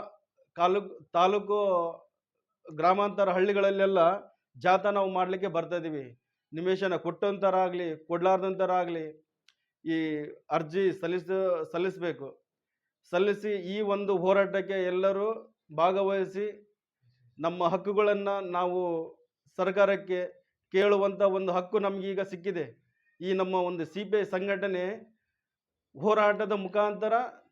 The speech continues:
ನಮ್ಮ ಹಕ್ಕನ್ನ ನಾವು ಕೇಳಲಿಕ್ಕೆ ನಾವು ಮುಂದಾಗ್ತಾ ಇದೀವಿ. ಸುಮಾರು ಇಪ್ಪತ್ತೈದು ಮೂವತ್ತು ವರ್ಷ ಆದ್ರೂನು ಬಡ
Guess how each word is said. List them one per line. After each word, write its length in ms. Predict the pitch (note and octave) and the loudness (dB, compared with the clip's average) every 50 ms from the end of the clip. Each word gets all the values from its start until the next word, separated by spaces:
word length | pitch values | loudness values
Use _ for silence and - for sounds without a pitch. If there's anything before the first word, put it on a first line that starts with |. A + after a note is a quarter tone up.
| _ _ _ _ _ _ _ - | _ _ _ _ _ _ _ -6
ನಮ್ಮ 300 | E3 E3+ F3 F#3+ F#3 F3+ | -4 -4 -2 0 0 0
ಹಕ್ಕನ್ನ 360 | E3+ F#3+ G3 G3 - A3+ G#3+ | 2 2 0 0 0 0 0
ನಾವು 320 | A3 G#3 G3+ G3+ G3 F3+ F#3+ | 0 0 0 0 0 -2 -2
ಕೇಳಲಿಕ್ಕೆ 400 | - G3+ G#3 G#3 G#3 G3 G#3 G#3 | 0 0 2 2 2 0 -2 0
ನಾವು 180 | G3+ G3 F#3+ | 0 0 0
ಮುಂದಾಗ್ತಾ 460 | F#3 F3 F#3 G3 G3+ G3 F#3+ F#3+ F#3 F#3+ | 0 -2 -2 2 2 2 2 0 -2 -4
ಇದೀವಿ. 440 | F3+ E3+ D#3+ D3 C3+ C3 _ _ _ _ _ _ _ _ _ _ _ | -4 -4 -4 -6 -10 -14 _ _ _ _ _ _ _ _ _ _ _
ಸುಮಾರು 640 | - F3+ F3+ G3 G#3 G#3 G3+ G3 F#3 F3+ F#3 G#3 - | -4 0 2 4 6 6 4 4 2 0 -2 -4 -6
ಇಪ್ಪತ್ತೈದು 640 | E3 - _ - A3 G#3+ A3 - G#3+ G#3 G#3+ G#3+ G#3 | -10 -10 _ -2 -2 -2 0 0 0 0 0 0 -2
ಮೂವತ್ತು 460 | G3+ G3 G3 G3+ G3+ G#3 G#3 - G3 | -2 -2 0 0 0 0 -2 -2 -4
ವರ್ಷ 180 | G3 G3 - G3 | -4 -4 -2 2
ಆದ್ರೂನು 680 | G3+ G3 G3 F#3+ G3+ G3+ G3 F3 F3 F3 - - D#3+ D#3 | 2 2 2 2 -2 -4 -4 -4 -4 -6 -8 -12 -10 -6
ಬಡ 140 | D#3+ E3+ | 0 4